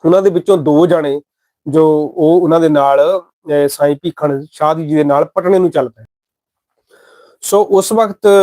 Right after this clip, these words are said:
ਜੋ ਸਮਾਂ ਸੀ ਤੇ ਬਹੁਤਾ ਜੋ ਲੋਕ ਬੈਲ ਗਾਡੀਆਂ ਜਾਂ ਘੋੜਿਆਂ ਤੇ ਸਰਵਾਈਵ ਕਰਦੇ ਸਨ, ਸੋ ਉਸ ਵਕਤ ਸਾਈਂ ਜੀ ਦੇ ਕੋਲ ਉਹ ਵੀ ਨਹੀਂ ਸੀ, ਤਾਂ ਸਾਈਂ ਭੀਖਣ ਸ਼ਾਹ ਜੀ ਜੋ ਸਨ ਉਹ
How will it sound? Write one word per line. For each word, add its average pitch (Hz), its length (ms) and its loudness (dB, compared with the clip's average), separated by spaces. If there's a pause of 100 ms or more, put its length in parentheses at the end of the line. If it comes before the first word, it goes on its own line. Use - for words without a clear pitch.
(220)
ਜੋ 160 520 0
ਸਮਾਂ 185 360 -2
ਸੀ 147 440 0 (400)
ਤੇ 147 360 0
ਬਹੁਤਾ 190 460 0
ਜੋ 156 600 2
ਲੋਕ 156 640 0 (220)
ਬੈਲ 147 320 0
ਗਾਡੀਆਂ 151 560 0
ਜਾਂ 147 240 0
ਘੋੜਿਆਂ 151 460 0 (140)
ਤੇ 151 320 0
ਸਰਵਾਈਵ 147 460 -2
ਕਰਦੇ 147 260 -2
ਸਨ, 151 320 -4 (520)
ਸੋ 180 160 0
ਉਸ 180 120 -4
ਵਕਤ 180 600 2
ਸਾਈਂ 165 280 -2
ਜੀ 170 120 0
ਦੇ 175 100 2
ਕੋਲ 165 280 0
ਉਹ 175 140 2
ਵੀ 220 100 2
ਨਹੀਂ 202 120 2
ਸੀ, 170 260 0 (460)
ਤਾਂ 165 440 0
ਸਾਈਂ 160 360 -2
ਭੀਖਣ 170 340 -4
ਸ਼ਾਹ 160 340 0
ਜੀ 156 200 -10
ਜੋ 147 180 0
ਸਨ 165 260 -4
ਉਹ 160 380 0